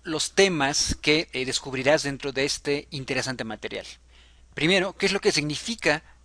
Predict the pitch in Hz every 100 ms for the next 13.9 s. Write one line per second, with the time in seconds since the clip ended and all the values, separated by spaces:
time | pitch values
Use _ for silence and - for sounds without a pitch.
0 | - - 135 135 131 131 117 101 - -
1 | - - _ _ - - - - - -
2 | - 143 175 170 175 165 165 151 147 160
3 | 170 151 175 _ _ _ - - - -
4 | 196 170 151 156 151 196 180 165 196 196
5 | 135 123 120 123 120 107 - - - _
6 | - _ - 156 160 135 120 127 120 156
7 | 156 165 160 - _ _ _ _ _ _
8 | _ _ _ _ _ _ _ - 208 226
9 | - 180 143 151 170 151 160 - 139 131
10 | 117 110 120 107 87 - - _ _ -
11 | - - - _ - - 120 120 - 117
12 | 156 165 - _ _ - 127 117 135 131
13 | 151 147 143 - 123 131 123 123 160